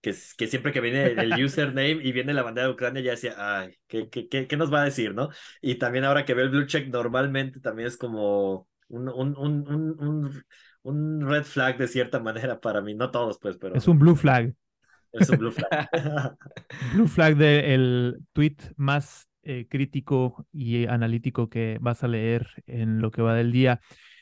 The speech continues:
Speaker 2: Y hablando de ser críticos y analíticos, camaraditas, le damos la bienvenida a nuestros escuchas a este, su podcast criptocomunista de preferencia, el Politburro, como siempre, transmitiéndoles con cien mil watts de potencia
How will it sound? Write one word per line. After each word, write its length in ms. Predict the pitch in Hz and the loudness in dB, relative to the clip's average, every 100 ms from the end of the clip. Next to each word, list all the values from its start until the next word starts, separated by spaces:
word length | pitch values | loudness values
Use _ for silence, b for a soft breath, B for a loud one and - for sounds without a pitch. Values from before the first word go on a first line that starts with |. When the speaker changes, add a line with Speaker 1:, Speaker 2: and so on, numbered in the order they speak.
| b | b
Speaker 2:
Y 100 | 151 | 4
hablando 460 | 160 185 220 220 214 | 6 8 8 8 8
de 180 | 190 160 | 6 4
ser 220 | 190 175 | 2 2
críticos 520 | 208 185 175 175 127 | 0 -2 0 0 0
y 60 | 156 | -2
analíticos, 640 | 143 143 - 170 180 151 | -2 -4 -6 -6 -6 -6
camaraditas, 540 | 180 160 160 160 156 | -4 -2 -2 -2 0
le 100 | 147 | 2
damos 500 | 135 147 160 151 - - | 2 0 0 -2 -6 -6
la 240 | 139 143 | -2 0
bienvenida 560 | 143 139 123 135 151 139 | 0 -2 -4 -6 -8 -8
a 140 | 143 | -6
nuestros 340 | 139 147 143 117 | -4 -4 -6 -10
escuchas 560 | 113 - 147 143 - - | -6 -2 0 0 0 -4
a 220 | 117 113 | -4 2
este, 380 | 160 147 165 135 | 2 2 0 0
su 240 | - 123 | 0 -2
podcast 680 | - 160 147 160 139 - - | 0 0 0 -2 -2 -4 -4
criptocomunista 1300 | 214 202 _ 170 147 147 185 160 147 165 - 160 143 b b b b | -2 -2 _ -4 -2 -2 -2 0 -2 -4 -4 -4 -4 b b b b
de 260 | 135 123 170 | -4 -2 0
preferencia, 1000 | 147 165 160 139 135 156 147 147 135 143 - | 0 -2 -2 -2 -2 -2 -2 0 0 0 -4
el 260 | 135 120 | -2 -2
Politburro, 800 | - 175 160 131 120 165 135 165 | -2 0 2 0 0 0 0 -2
como 240 | - 127 120 | -2 -4 -6
siempre, 720 | - 151 147 143 151 156 151 - | -4 -4 -4 -2 -2 -2 -6 -10
transmitiéndoles 1120 | 143 156 135 135 139 151 143 139 151 - - | -8 -6 -4 -4 -2 0 2 4 2 0 0
con 300 | 147 151 143 | 4 4 2
cien 280 | - 123 | 0 0
mil 160 | 123 139 | 0 0
watts 400 | 131 135 135 131 | 0 0 -2 -6
de 120 | 135 | -6
potencia 600 | 131 117 131 131 - 131 | -4 -2 -2 -2 -2 -2